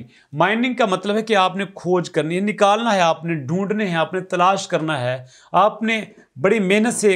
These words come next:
खींचने हैं कीवर्ड। तो यहाँ से हम इन प्रोडक्ट्स के कीवर्ड की माइनिंग करेंगे। उसके बाद है कीवर्ड असेसमेंट, आप यहाँ पे कोई भी कीवर्ड दे के उसकी आप असेसमेंट करेंगे। तो ये चार चीज़ें मेन हैं। और एंड पे दोस्तों मैं आपको बड़ी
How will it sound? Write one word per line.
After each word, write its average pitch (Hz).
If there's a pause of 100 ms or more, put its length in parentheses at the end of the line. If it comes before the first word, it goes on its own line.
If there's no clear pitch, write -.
(140)
खींचने 247
हैं 190
कीवर्ड। 180 (320)
तो 208
यहाँ 202
से 220
हम 185 (140)
इन 214
प्रोडक्ट्स 202
के 170 (400)
कीवर्ड 220
की 247
माइनिंग 208
करेंगे। 202
उसके 202
बाद 175
है 185
कीवर्ड 175 (200)
असेसमेंट, 185 (300)
आप 185
यहाँ 208
पे 214
कोई 190
भी 226
कीवर्ड 196
दे 165
के 160 (240)
उसकी 196
आप 160
असेसमेंट 160
करेंगे। 165 (380)
तो 214
ये 208 (140)
चार 196
चीज़ें 165
मेन 156
हैं। 202
और 185
एंड 208
पे 214
दोस्तों 180
मैं 170
आपको 170
बड़ी 160